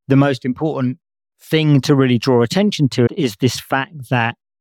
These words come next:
at the end of the day, most of the money that they're investing is not their own. And I think that's a kind of a really key feature of this.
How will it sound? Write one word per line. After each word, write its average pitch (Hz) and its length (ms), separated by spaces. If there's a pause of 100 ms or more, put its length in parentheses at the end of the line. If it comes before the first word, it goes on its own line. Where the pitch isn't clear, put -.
(200)
at 131 100
the 135 100
end 135 200
of 117 80
the 123 120
day, 131 440
most 135 260
of 117 80
the 123 80
money 120 260
that 113 120
they're 113 180
investing 110 460
is 98 120
not 117 440
their 104 260
own. 110 460 (240)
And 117 120
I 113 40
think 135 180
that's 120 260
a 120 40
kind 117 220
of 107 100
a 117 80
really 110 540
key 113 480 (260)
feature 123 580
of 98 160
this. 120 420